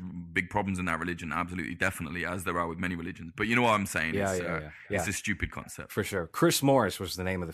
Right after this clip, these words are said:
Speaker 2: filmmaker. I think he had a sketch
Speaker 1: Okay.
Speaker 2: comedy show, uh, in the U K for a while.
Speaker 1: I don't recognize the name, you know, I don't know.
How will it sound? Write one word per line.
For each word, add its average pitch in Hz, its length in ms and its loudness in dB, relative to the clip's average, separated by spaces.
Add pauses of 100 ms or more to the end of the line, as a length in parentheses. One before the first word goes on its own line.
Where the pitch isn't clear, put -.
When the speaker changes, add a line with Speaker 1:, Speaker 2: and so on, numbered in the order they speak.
(120)
Speaker 2:
filmmaker. 82 360 -4
I 87 120 0
think 139 160 -2
he 147 60 0
had 135 80 0
a 117 40 0
sketch 127 360 2
Speaker 1:
Okay. 113 60 4
Speaker 2:
comedy 110 300 2
show, 80 440 -4 (120)
uh, 78 300 -10
in 92 100 -10
the 82 60 -8
U 82 120 -8
K 80 260 -8
for - 200 -14
a 71 40 -12
while. 67 380 -14 (600)
Speaker 1:
I 160 100 -8
don't 135 260 0
recognize 110 500 0
the 92 80 -8
name, 104 340 -4
you 98 80 -6
know, 95 140 -14 (100)
I 98 40 -14
don't 98 140 -14
know. 98 200 -12